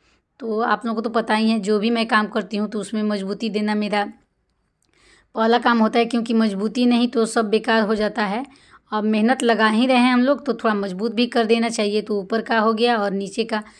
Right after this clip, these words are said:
दोनों तरफ से हमारा मजबूत हो गया। अब मैं उस पर डिजाइन क्या बनाऊँगी, उसके लिए इस स्टिक को ऐसे राउंड शेप में मोड़ ली हूँ और थोड़ा सा लूज हो गया, तो मैं इस पर गन, थोड़ा सा,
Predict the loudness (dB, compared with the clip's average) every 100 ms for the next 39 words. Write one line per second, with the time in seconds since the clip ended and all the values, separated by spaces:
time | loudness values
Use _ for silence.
0 | -20 _ -6 -4 -2 -2 -2 0 2 4
1 | 2 0 -2 -6 -4 -2 0 -2 -4 -8
2 | _ _ _ -4 -2 0 0 0 2 2
3 | 2 0 2 2 2 2 2 0 0 0
4 | -2 -2 -2 0 0 0 -2 -2 -6 -4
5 | -4 -2 -2 0 -2 0 -2 -2 -2 -2
6 | -2 -2 0 -2 -4 -10 _ _ _ -12
7 | -6 -4 -4 -2 -2 -2 -4 -2 0 0
8 | 0 0 0 -2 -4 -4 -6 -4 -2 -2
9 | -4 -6 -4 -4 -4 -8 -8 -6 -6 -4
10 | -4 -4